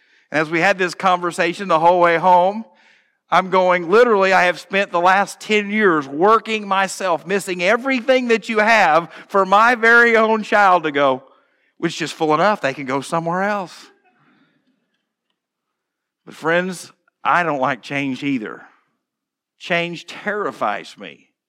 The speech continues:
But friends, I ask you this question, what comes next for you? What is next in your growth in the Lord Jesus Christ? What's next for you as a family? Maybe today you're looking down some ter-, terribly difficult decisions about your health and your finances.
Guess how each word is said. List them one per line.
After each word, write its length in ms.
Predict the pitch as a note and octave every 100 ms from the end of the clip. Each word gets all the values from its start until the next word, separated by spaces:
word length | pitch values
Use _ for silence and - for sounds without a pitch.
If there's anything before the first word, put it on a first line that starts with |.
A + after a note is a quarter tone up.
| _ _ _ _ _ _
But 120 | C#3+
friends, 240 | F3 F#3 D#3+
I 140 | D#3
ask 380 | D#3+ F#3 F3+ -
you 120 | E3+
this 200 | C#3+ C#3
question, 600 | - E3+ E3 - A2 G#2+
what 280 | B2+ F3+ -
comes 320 | F3+ E3 C#3+
next 360 | D#3 D#3 - -
for 160 | F3
you? 400 | D#3+ C#3 G2+ E2+ _ _ _ _ _ _ _
What 180 | - G3+
is 220 | A3 C#3+
next 400 | E3+ G3 E3+ -
in 160 | - D#3
your 180 | D3+ E3
growth 640 | C3+ C#3+ E3+ C3+ G#2+ - _
in 100 | C#3
the 80 | C3
Lord 280 | C3 C3 B2
Jesus 460 | A2+ C3 G#2+ A2
Christ? 500 | - B2 A#2 A2 _ _ _ _ _
What's 280 | G#3 A3 -
next 360 | F#3 G3 G3 -
for 160 | F3+
you 240 | D#3+ D#3+ D#3
as 160 | C#3
a 40 | C3
family? 540 | D3 C3+ B2 G2+ _ _ _ -
Maybe 300 | C#3+ E3+ G3
today 220 | F3+ E3
you're 200 | E3 E3
looking 380 | D#3+ E3+ D#3+ D3
down 260 | C#3+ D3+ D#3+
some 180 | C3+ B2
ter-, 300 | D3+ E3 -
terribly 440 | - E3+ D#3+ D#3
difficult 480 | D3 D#3+ D#3 D#3 D#3+
decisions 640 | D3+ - F#3 D3 A#2+ G#2
about 260 | G#2+ A#2+ C#3
your 160 | B2 B2
health 520 | E3+ F3 D#3 A#2 -
and 60 | G#2+
your 120 | A#2
finances. 760 | E3 D#3+ D#3+ B2+ A#2 - _